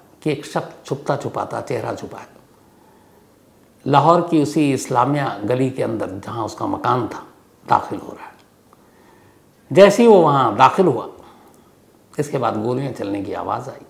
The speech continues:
उसके साथ उसका एक भतीजा भी था जो उसका right hand था। इसके बाद ताबड़तोड़ गोलियां चली। गोली चलने के बाद थोड़ी देर के बाद ये confirm हो गया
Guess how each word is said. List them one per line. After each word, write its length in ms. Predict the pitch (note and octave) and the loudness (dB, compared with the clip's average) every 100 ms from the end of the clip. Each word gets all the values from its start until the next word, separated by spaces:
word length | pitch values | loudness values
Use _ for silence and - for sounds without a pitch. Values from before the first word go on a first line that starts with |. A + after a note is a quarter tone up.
| - _ _ _ _ - _ _ - - | -20 _ _ _ _ -20 _ _ -20 -8
उसके 220 | D3+ D3 D3+ | -4 0 0
साथ 280 | D3+ D3+ | 2 0
उसका 220 | C3+ - A#2+ | -2 -4 -6
एक 200 | G2+ F#2+ | -6 -8
भतीजा 380 | F#2+ B2+ B2+ | -6 -4 -2
भी 140 | C#3+ C3 | -4 -4
था 140 | C3 | -6
जो 80 | A2+ | -8
उसका 200 | G#2 - | -8 -8
right 260 | G2 G2 - | -6 -8 -8
hand 180 | C3 | -12
था। 180 | - - - _ _ _ _ _ _ _ _ _ | -12 -16 -20 _ _ _ _ _ _ _ _ _
इसके 200 | D#3 D3 | -6 -2
बाद 160 | D#3 D3+ | -2 -2
ताबड़तोड़ 460 | C3+ A#2+ A2+ A#2 | -2 -4 -4 -4
गोलियां 360 | G#2 G2+ A#2 C3 | -2 -4 -4 -8
चली। 280 | - - - _ _ _ _ _ _ _ _ _ _ _ _ _ | -10 -16 -20 _ _ _ _ _ _ _ _ _ _ _ _ _
गोली 260 | B2 D3 F3 | 4 4 6
चलने 320 | D#3+ C3 D3 | 2 -2 -2
के 120 | C#3 | -2
बाद 280 | A#2+ B2+ B2 - | -2 -4 -6 -4
थोड़ी 180 | B2+ C#3 | -2 -2
देर 160 | B2 | -4
के 140 | A2+ A2 | -4 -6
बाद 220 | G#2 G2 | -6 -8
ये 60 | |
confirm 360 | F#2+ G#2 G2 A#2+ | -8 -8 -8 -10
हो 160 | A2 G2+ | -8 -10
गया 220 | F#2 | -12